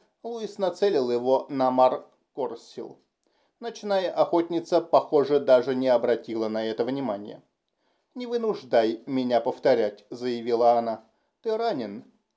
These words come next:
Эти слова спасли ей жизнь, но Луису крайне хотелось кого-то убить. «Брось оружие, или я разрежу тебя пополам», — сказал он. «Вот так». Он взмахнул лазерным лучом,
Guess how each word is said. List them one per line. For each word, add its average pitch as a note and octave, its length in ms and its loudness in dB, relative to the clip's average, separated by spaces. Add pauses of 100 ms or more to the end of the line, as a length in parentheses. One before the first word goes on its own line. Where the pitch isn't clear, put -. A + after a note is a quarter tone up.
(360)
Эти D#3 240 -8
слова E3+ 320 2
спасли C#3 460 -2
ей C3+ 280 -4
жизнь, B2+ 540 -6 (360)
но C#3+ 220 -6
Луису D#3+ 540 2
крайне B2+ 480 0
хотелось C3+ 500 -4
кого-то C3 420 0
убить. A#2 540 -8 (720)
«Брось G3 340 -6
оружие, D3 480 0
или D3+ 300 -4
я D3 320 4
разрежу D3 640 2
тебя C3+ 360 0
пополам», — B2 720 2 (220)
сказал B2 420 -4
он. G#2+ 180 -8 (400)
«Вот F3+ 460 -8
так». - 520 -8 (580)
Он D3 240 2
взмахнул D3+ 640 0
лазерным C#3 580 4
лучом, C#3 640 -4